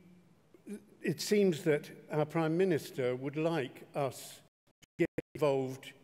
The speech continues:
militarily, first of all by bombing, and then who's kno-, who knows what afterwards. Well, whose side would we be on in this conflict?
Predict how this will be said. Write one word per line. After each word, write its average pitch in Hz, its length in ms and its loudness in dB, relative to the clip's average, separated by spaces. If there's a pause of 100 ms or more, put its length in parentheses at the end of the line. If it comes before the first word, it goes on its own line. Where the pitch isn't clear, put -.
(140)
militarily, 131 840 -2 (840)
first 180 320 0
of 156 120 2
all 165 160 4
by 156 260 -2
bombing, 147 680 0 (760)
and 139 100 -4
then 143 200 2
who's 135 320 -4
kno-, 143 240 -2
who 156 160 2
knows 147 280 0
what 143 300 -2
afterwards. 113 760 -2 (480)
Well, 180 140 2
whose 196 320 -6
side 160 320 -2
would 139 180 -6
we 143 160 -2 (160)
be 147 300 -2
on 104 400 -2 (600)
in 131 160 2
this 110 180 -2
conflict? 120 760 -6